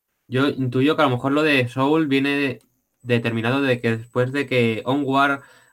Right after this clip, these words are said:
a lo mejor ha tenido mucho éxito en la plataforma después de que la metieran rápidamente después de estrenarse en cines. A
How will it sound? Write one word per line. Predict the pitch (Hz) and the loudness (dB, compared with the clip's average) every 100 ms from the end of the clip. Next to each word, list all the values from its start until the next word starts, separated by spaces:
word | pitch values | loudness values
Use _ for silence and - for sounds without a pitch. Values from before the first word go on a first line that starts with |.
| - | -8
a | |
lo | |
mejor | 117 123 | -4 -2
ha | 123 | -2
tenido | 131 120 | 0 0
mucho | 113 120 113 | 0 -2 -2
éxito | 120 143 139 117 | -4 -4 -6 -4
en | 110 107 104 | -2 -2 -4
la | |
plataforma | 104 107 - 120 | -4 -6 -4 -2
después | 117 117 | -2 -2
de | 110 | -4
que | 110 | -4
la | |
metieran | 104 113 113 104 104 - | -4 -2 0 -2 -6 -6
rápidamente | 113 117 113 104 113 117 | -4 -2 -2 -2 -2 -2
después | 104 - 101 | -4 -6 -6
de | 104 | -6
estrenarse | - 104 101 | -6 -8 -8
en | 98 | -6
cines. | 127 135 | -4 -4
A | 120 | -6